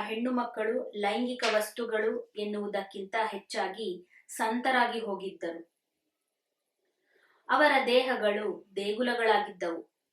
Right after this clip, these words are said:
ಮನಸ್ಸು ಎಂದುಕೊಂಡಿದ್ದಂತೂ ಪೂಜಿಸುವುದಕ್ಕೆ ಅರ್ಹವಾಗಿ ಹೋಗಿತ್ತು. ಈ ಸಂತರು ಜಗತ್ತನ್ನು ಹುಚ್ಚುಚ್ಚಾಗಿ, ಮೌನವಾಗಿ, ಆತ್ಮಹತ್ಯಾಘಾತುಕವಾಗಿ ದಿಟ್ಟಿಸತೊಡಗಿದರು.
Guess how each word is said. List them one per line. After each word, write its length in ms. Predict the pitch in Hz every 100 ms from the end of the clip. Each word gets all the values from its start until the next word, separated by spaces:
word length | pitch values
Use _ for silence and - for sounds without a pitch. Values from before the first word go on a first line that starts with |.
| _ _ _ _ _ _ _ _ _ _ _ _ _ _ _ _ -
ಮನಸ್ಸು 640 | 240 269 349 370 294 247 254
ಎಂದುಕೊಂಡಿದ್ದಂತೂ 1300 | 226 254 302 277 262 247 202 226 233 226 247 202
ಪೂಜಿಸುವುದಕ್ಕೆ 1080 | - 254 262 262 254 240 202 214 - 214 185
ಅರ್ಹವಾಗಿ 760 | - 202 208 - 240 233 226 220
ಹೋಗಿತ್ತು. 600 | 202 - - - - _ _ _ _ _ _ _ _ _ _ _ -
ಈ 140 | 294
ಸಂತರು 640 | 330 277 240 233 233 233 214
ಜಗತ್ತನ್ನು 840 | 220 247 247 240 226 233 214 208
ಹುಚ್ಚುಚ್ಚಾಗಿ, 1120 | 254 254 - 302 285 - 240 214 208 214 208
ಮೌನವಾಗಿ, 1000 | 208 240 269 254 220 202 214 202 - -
ಆತ್ಮಹತ್ಯಾಘಾತುಕವಾಗಿ 1600 | 208 233 294 294 277 254 262 240 226 226 226 220 208 202 196 214
ದಿಟ್ಟಿಸತೊಡಗಿದರು. 1000 | 214 254 254 247 220 190 180 170 165